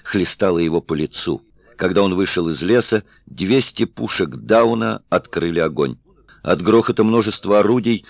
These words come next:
распались тучи на небе, даже прояснило. Столетние дубы теряли свои вершины.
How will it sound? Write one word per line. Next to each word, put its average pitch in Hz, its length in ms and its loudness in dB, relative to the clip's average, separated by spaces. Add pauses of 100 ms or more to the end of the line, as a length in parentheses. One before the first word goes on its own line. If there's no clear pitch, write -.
(100)
распались - 760 0
тучи 104 360 -4
на 76 120 -4
небе, 71 340 -6 (160)
даже 95 300 0
прояснило. - 720 -2 (440)
Столетние 110 600 2
дубы 104 360 0
теряли 104 340 4
свои 110 260 0
вершины. 107 600 -2